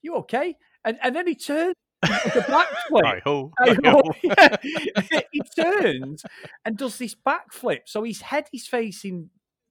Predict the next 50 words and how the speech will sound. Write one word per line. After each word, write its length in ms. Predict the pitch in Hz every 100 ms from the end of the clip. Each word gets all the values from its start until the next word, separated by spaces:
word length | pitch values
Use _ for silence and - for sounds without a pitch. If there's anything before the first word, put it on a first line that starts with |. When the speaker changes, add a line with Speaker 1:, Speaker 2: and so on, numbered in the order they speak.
| -
Speaker 1:
uh, 160 | 180 180
the 80 | 190
back 240 | 262 -
of 60 | 247
his 140 | 220
head 160 | 226 233
is 160 | 196
facing 380 | - 147 131 147
her, 420 | 135 175 175 113 - - - _ _
does 140 | 262
an 80 | 285
impression 540 | 277 - 302 277 294
of 140 | 185 131
her. 200 | 117 - _ _ _
Then 220 | 165 269
he 100 | 392
flips 440 | - - 285 285 -
forward 400 | 285 302 330 185
and 100 | 139
does, 280 | 151 131 -
speaks 340 | - 196 -
as 80 | 170
himself. 560 | 180 165 240 247 120 - _ -
Then 120 | 294
he 100 | 403
flips 380 | - 302 247 -
back 240 | 285 - 302
as 140 | 247
her, 320 | 285 254 147
talks 420 | - 233 240 233
as 160 | 240 185
her. 380 | 240 190 117 107 - - _
Then 120 | 302
he 80 | 370
talks 420 | - 320 285 247
as 120 | 240
himself 420 | 240 247 214 285 269
and 100 | 240
just 140 | 233
keeps 180 | 285 240
doing 200 | 320 359
these 180 | 392 233
ridiculous 640 | 220 - 220 - 208 180 -
flips 480 | - 277 440 -
in 100 | 302
the 100 | 240
kitchen. 480 | 196 302 381 - 349
And 100 | 320
I'm 120 | 269 269
honestly, 460 | 269 302 311 226